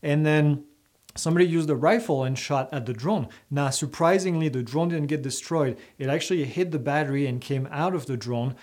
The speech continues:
And the battery, he didn't even notice, quite frankly. He said he came back, he landed, and then he realized that there was damage to the battery. You can see the images right here. And, uh, and it's actually <laughs> kind of a testament to how strong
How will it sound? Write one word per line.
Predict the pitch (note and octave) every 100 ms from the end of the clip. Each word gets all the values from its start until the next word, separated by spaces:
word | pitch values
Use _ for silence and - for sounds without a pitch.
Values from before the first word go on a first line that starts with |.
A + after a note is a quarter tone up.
| - _ -
And | C#3+ C#3+
the | C#3+
battery, | D3+ E3+ F3+ F#3+ F#3+
he | C3+ G3
didn't | A#3
even | F#3+ C#3+ C3+
notice, | G3+ D#3+ -
quite | C#3 C3+
frankly. | C3+ B2 C3+ F3
He | C#3+
said | B2+ D#3 D3
he |
came | D3 - D3+
back, | D3 D#3 -
he | C3+
landed, | C3 C#3+ F#3+ F3
and | C#3+
then | C#3+
he | C#3
realized | C#3 G3 D3+ B2+
that | C3 C3 - - -
there | C#3
was | C3
damage | B2+ C#3 C#3 C3+
to | C3
the | A#2+
battery. | D3 G3 C#3
You | B2+
can | C#3 D#3
see | F#3+
the | D#3 D3
images | F3+ G3+ E3 D#3+
right | C#3 B2 B2
here. | E3 F#3 A#2+ - - - -
And, | D3 C#3 C#3+
uh, | C#3 C#3 D3
and | D3
it's | D3 F#3
actually | A3+ G#3 C3+ A#2+
<laughs> |
kind | - G3
of | F#3
a | C3
testament | - F#3 - F3+ D3+ D3
to | - C#3+ C#3+
how | C#3 E3
strong | D3+ - D#3+ E3 D#3 C#3